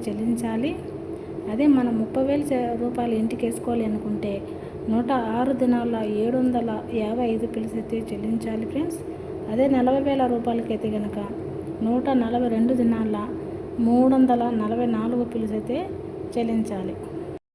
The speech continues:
యాభై వేల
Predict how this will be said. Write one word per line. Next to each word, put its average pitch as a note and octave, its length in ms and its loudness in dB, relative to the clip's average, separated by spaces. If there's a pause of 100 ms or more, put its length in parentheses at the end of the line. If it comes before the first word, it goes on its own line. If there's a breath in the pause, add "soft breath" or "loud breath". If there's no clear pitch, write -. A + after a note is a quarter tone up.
(2000)
యాభై B3 320 10
వేల C#4+ 160 6